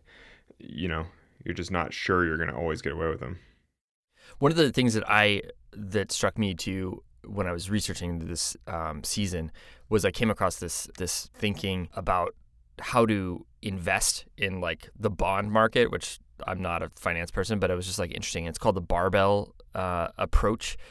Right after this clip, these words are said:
Speaker 2: where basically you don't do anything moderately risky. You only do stuff that's, like, very risky and things that are very safe. So it sort of creates this, like,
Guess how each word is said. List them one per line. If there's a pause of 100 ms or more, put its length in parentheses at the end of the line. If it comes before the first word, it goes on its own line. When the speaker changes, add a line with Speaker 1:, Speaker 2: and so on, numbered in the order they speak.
(140)
Speaker 2:
where
basically (480)
you (220)
don't
do
anything
moderately
risky. (280)
You
only
do
stuff
that's,
like,
very
risky (260)
and
things
that
are
very
safe.
So
it
sort
of
creates
this,
like,